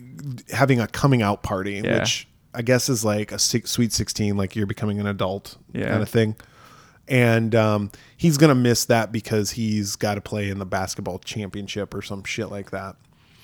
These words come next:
Speaker 1: Well, her ex-boyfriend, like, breaks into the house and is stalking her seemingly, and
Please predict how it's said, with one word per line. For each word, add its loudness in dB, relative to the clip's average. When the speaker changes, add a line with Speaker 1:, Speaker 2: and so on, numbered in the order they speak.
Speaker 1:
Well, 10
her 4
ex-boyfriend, 0
like, -4
breaks -4
into -6
the -8
house -8
and -4
is 0
stalking -2
her -8
seemingly, -8
and -4